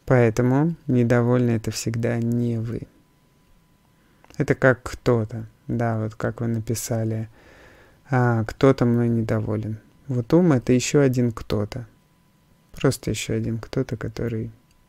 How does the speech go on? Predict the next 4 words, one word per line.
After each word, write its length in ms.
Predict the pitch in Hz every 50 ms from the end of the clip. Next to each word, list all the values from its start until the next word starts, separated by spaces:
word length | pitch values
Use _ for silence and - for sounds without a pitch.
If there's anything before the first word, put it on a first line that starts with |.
| _ _ _ _ _
недоволен. 680 | 135 123 120 120 113 113 113 117 123 127 123 123 123 117 - - _ _ _ _ _ _ _ _ _ _ _ _ _ _ _ _ _ _ - - - - - - - - - - _ _ _ _ _ _ -
А, 500 | 131 120 117 117 117 117 117 113 113 113 113 117 117 110 - - _ - -
и 100 | - 131
нам 220 | 135 143 139 135